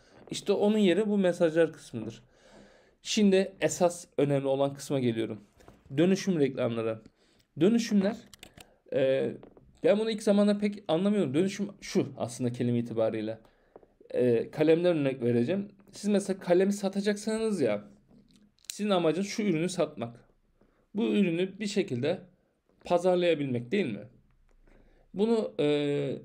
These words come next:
pazarlamanız için sizin yapmanız gereken şey, yani bu son satışı yapabilmeniz için şey dönüşüm reklamları. Dönüşümler çok ama çok önemli. Sizin buradan, e, dönüşüm reklamlarından yapacağınız çalışma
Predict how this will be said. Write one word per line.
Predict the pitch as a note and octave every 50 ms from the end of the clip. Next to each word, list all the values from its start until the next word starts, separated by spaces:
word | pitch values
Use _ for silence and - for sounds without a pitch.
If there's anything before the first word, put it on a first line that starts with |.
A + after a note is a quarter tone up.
| - _ -
pazarlamanız | F#3+ F#3 F#3 G#3 G#3 G#3 G#3+ G#3+ A3 A3 A3+ A3 G3+ - -
için | - - G#3
sizin | G3+ G3+ - - F#3 F#3 G3
yapmanız | G3 F#3+ G3 G3+ G3+ G3+ - G3 G3 F#3 F3 D#3+ C#3+ C#3 D3
gereken | D#3+ E3+ D#3 C#3 C#3+ C#3+ C3+ A2+ A#2 A#2+
şey, | A#2+ A#2+ - - F#3+ G3 F#3+
yani | F#3 D#3 A#2 A2+ A2+ A#2+ C3
bu | - C#3 - - - - -
son | - F#3+ F3+ - - - _ _ _ _ _ _ - _ _ _
satışı | - - - D#3+ D#3 - - - - C3+
yapabilmeniz | B2+ C3 C3+ C3 D#3+ E3 E3 F3 F3 D#3+ C3 B2 -
için | - F3 F3 E3
şey | - - G3 G3 - _ _ - _ _ _ _ _ _ _ _ _ _ - -
dönüşüm | E3+ F#3+ F#3+ F#3+ G3 F3+
reklamları. | D#3+ - - - A#2+ B2 A2+ A2 A2 G#2+ - - _ _ _ _ _ _ _ _ - C3+
Dönüşümler | D#3 F3+ G3 G3 G3+ - F#3+ E3+ D#3 D#3 D#3+ D#3+
çok | - - G3+ F#3+ F#3+ -
ama | - - B2 A2+ A#2 B2
çok | - - G#3+ G3+ G3+
önemli. | G3 F#3 F#3+ F#3 F#3 F#3 G3 G3+ G3+ G3+ - - - _ _ _ _ _
Sizin | - - - F#3+ F#3+ G#3 G3 F#3 F3+
buradan, | G3 G3 F#3+ F3+ F3+ F3 E3+ - - _ _ _ _ -
e, | C#3 C3 C3 C3 B2+ B2+ B2+ B2 A#2+ A2 C3 D3
dönüşüm | E3 F3 F#3+ F#3+ - G3 F#3+
reklamlarından | F#3+ F#3 - F3+ F#3 F#3 F3+ F3+ F3 F3
yapacağınız | F3+ F3+ F#3 F#3 F#3 F3+ E3 F3 E3+ E3+ F3 F3 - - -
çalışma | - G3 F#3+ F#3+ F#3+ - - D#3+ D#3 E3+ G3+ -